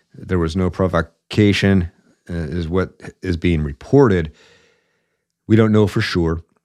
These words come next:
But it was a white homeowner and a young black youth that was at the door. That was all over national news. He has a GoFundMe account. They've raised over three million dollars for him. And that was a huge deal, right?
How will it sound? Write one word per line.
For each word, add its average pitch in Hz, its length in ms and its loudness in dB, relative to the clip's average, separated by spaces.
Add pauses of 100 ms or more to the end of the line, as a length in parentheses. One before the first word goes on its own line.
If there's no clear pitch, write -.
(760)
But 117 120 2
it 123 40 8
was 123 80 6
a 120 80 6
white 120 220 4
homeowner 98 560 2
and 87 320 -4
a 82 480 -6
young 92 300 0
black 87 360 -2
youth 90 300 2
that 87 180 -6
was 82 160 -8
at 80 160 -2
the - 80 -12
door. 92 380 0 (320)
That 139 180 4
was 110 160 4
all 107 220 4
over 98 180 2
national 92 400 0
news. 117 320 2
He 98 100 -2
has 90 120 0
a 78 40 -6
GoFundMe 117 520 2
account. 107 320 2
They've 87 180 -2
raised 92 240 0
over 85 180 -2
three 151 300 2
million 139 360 2
dollars 101 520 2 (880)
for 110 300 6
him. 104 360 4 (1120)
And 110 540 4 (640)
that 131 260 2
was 135 160 2
a 104 60 0
huge 98 380 0
deal, 92 420 2
right? 107 340 2